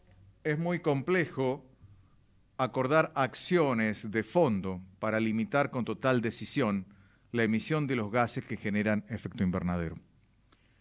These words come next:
Europa, en general, está más avanzada en la producción de energía limpia y en generar acciones que limiten el impacto ambiental. Sin embargo, nada de esto es suficiente.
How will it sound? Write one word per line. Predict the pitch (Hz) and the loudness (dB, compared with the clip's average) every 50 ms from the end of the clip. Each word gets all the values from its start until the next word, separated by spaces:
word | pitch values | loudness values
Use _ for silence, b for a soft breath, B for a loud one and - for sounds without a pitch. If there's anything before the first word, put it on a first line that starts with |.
| _ _ _ _ _ _ _ _ _ _ - | _ _ _ _ _ _ _ _ _ _ -2
Europa, | 151 147 175 196 202 185 196 190 - - - - _ _ - | 2 4 4 4 6 4 4 2 2 0 -14 -20 _ _ -6
en | 147 127 | -4 -2
general, | 127 147 135 139 156 175 175 160 | -2 0 2 4 6 6 6 4
está | 127 - 156 147 | 2 2 2 2
más | 147 151 147 139 - | 2 2 0 0 2
avanzada | 151 135 127 127 127 120 - 156 151 143 | 2 4 4 2 2 2 2 2 4 4
en | 135 | 2
la | 127 113 | 0 0
producción | - 120 113 113 98 - 151 143 135 | -2 -4 -4 -4 -4 -4 -4 -2 -2
de | 127 | -2
energía | 117 113 101 - - 131 117 | -4 -4 -4 -2 0 0 2
limpia | 120 127 147 151 139 160 147 139 | 2 0 0 0 0 0 0 0
y | 131 117 110 | 0 0 -2
en | 95 | -2
generar | - 120 110 113 123 127 | -2 -4 -4 -2 0 0
acciones | 120 110 - - 135 131 131 127 - | 0 -2 -2 -4 -6 -4 -4 -4 -4
que | - 113 | -2 -2
limiten | 101 104 107 117 113 - 117 107 | -2 -2 -2 -4 -4 -4 -4 -4
el | 101 104 | -2 -2
impacto | 101 98 - 113 101 - 107 | -4 -4 -6 -8 -8 -6 -8
ambiental. | 101 95 95 92 92 92 123 101 87 85 - _ _ _ _ b b b b b b b b b b b b | -6 -6 -6 -6 -6 -4 -4 -6 -6 -8 -12 _ _ _ _ b b b b b b b b b b b b
Sin | - - 123 | -6 -2 0
embargo, | 127 123 143 151 151 143 147 147 147 b b b b b b b _ _ - | 2 6 6 6 6 6 4 2 2 b b b b b b b _ _ -10
nada | - 120 120 127 135 139 135 131 127 | -4 -2 2 4 6 6 6 6 6
de | 127 131 | 6 4
esto | 123 120 - - 127 113 107 104 104 | 2 0 -2 -4 -2 -2 -2 -2 -4
es | 98 | -6
suficiente. | - - 101 - - 98 - 113 98 85 82 78 - 82 | -8 -10 -12 -10 -8 -6 -2 -2 -2 -2 -4 -6 -8 -12